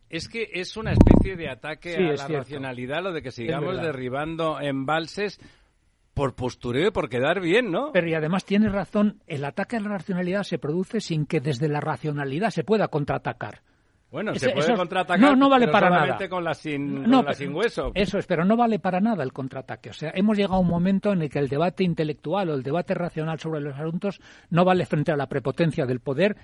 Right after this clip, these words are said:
Speaker 2: en este caso el poder ecologista y racional.
Speaker 1: Sí, perdonen, el poder del gobierno.
Speaker 2: Sí.
Speaker 1: El poder ecologista lo que hace
Speaker 2: Bueno.
Speaker 1: es darle a la sin hueso también y de golpe mola mogollón, eh, tirar
Speaker 2: Bueno, pues de acuerdo.
Speaker 1: embalses.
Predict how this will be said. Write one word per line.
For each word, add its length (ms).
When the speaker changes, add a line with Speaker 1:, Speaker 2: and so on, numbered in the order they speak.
Speaker 2:
en 100
este 160
caso 220
el 100
poder 240
ecologista 560
y 60
racional. 540
Speaker 1:
Sí, 140
perdonen, 460
el 140
poder 460
del 260
gobierno. 520
Speaker 2:
Sí. 280
Speaker 1:
El 60
poder 260
ecologista 680
lo 160
que 80
hace 140
Speaker 2:
Bueno. 160
Speaker 1:
es 100
darle 60
a 120
la 60
sin 260
hueso 380
también 560
y 140
de 120
golpe 360
mola 520
mogollón, 680
eh, 260
tirar 320
Speaker 2:
Bueno, 0
pues 100
de 60
acuerdo. 240
Speaker 1:
embalses. 200